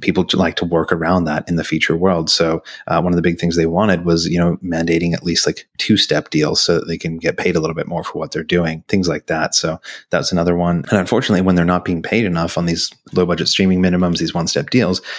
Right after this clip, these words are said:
it's really difficult for them to reach the pay threshold they require to get the healthcare minimums. A lot of people will get a feature-length script deal and still not even have enough money to qualify for healthcare under the W G A. Sometimes you can get two feature deals and still not qualify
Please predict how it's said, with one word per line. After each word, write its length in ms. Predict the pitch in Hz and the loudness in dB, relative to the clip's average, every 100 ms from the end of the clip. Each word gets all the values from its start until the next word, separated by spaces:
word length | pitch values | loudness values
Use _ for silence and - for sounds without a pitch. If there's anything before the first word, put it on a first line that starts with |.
| - | -8
it's 140 | - | -2
really 200 | 101 120 | 2 2
difficult 400 | 135 - 110 117 | 2 2 0 0
for 100 | 123 | 0
them 100 | 101 | 2
to 100 | 95 | 2
reach 240 | 85 90 - | 2 0 0
the 80 | - | -2
pay 220 | - 82 | 0 0
threshold 440 | - 101 - 110 | 0 0 2 0
they 60 | 101 | 2
require 480 | 87 85 80 80 82 | 0 0 -2 -2 -2
to 100 | - | -4
get 160 | - | -4
the 60 | - | -2
healthcare 560 | - 82 - - 85 | -2 -2 -4 -2 0
minimums. 400 | 82 101 78 73 - - - - | 2 2 0 -4 -8 -12 -8 0
A 60 | |
lot 100 | 92 | 2
of 80 | 95 | 2
people 500 | - 107 85 85 - - - | 2 0 2 0 -4 -12 -8
will 360 | 87 85 82 - | -2 -2 -2 -8
get 280 | - 87 - | -4 -4 -2
a 60 | |
feature-length 840 | - - 92 - 87 85 - 87 82 | -4 0 2 2 0 -4 -4 -4 -2
script 420 | - - 104 - | -2 0 -2 -2
deal 340 | - 82 82 - - - | -2 0 0 -4 -14 -10
and 160 | 87 | -2
still 240 | - - 92 | 0 2 2
not 160 | 92 | 4
even 180 | 87 87 | 4 2
have 220 | 87 87 | 2 0
enough 220 | 85 82 - | 0 -2 -2
money 180 | 85 | 0
to 60 | 82 | 0
qualify 380 | - 80 80 - | -2 -2 -2 -4
for 120 | - | -4
healthcare 400 | - 82 - 85 | -2 -2 -2 -4
under 140 | 80 | -4
the 80 | 82 | -6
W 260 | 78 78 76 | -6 -6 -6
G 160 | - | -2
A. 140 | 85 80 | -2 -2
Sometimes 320 | - 90 90 | -4 -2 0
you 80 | 90 | 2
can 80 | 92 | 2
get 180 | 95 | 0
two 220 | - - 110 | 0 0 0
feature 280 | - - | -2 -4
deals 300 | 80 80 78 | -4 -2 -2
and 80 | 80 | -4
still 160 | - 80 | -4 -2
not 180 | 80 - | -4 -4
qualify 480 | 87 82 - 82 | -4 -2 -2 -2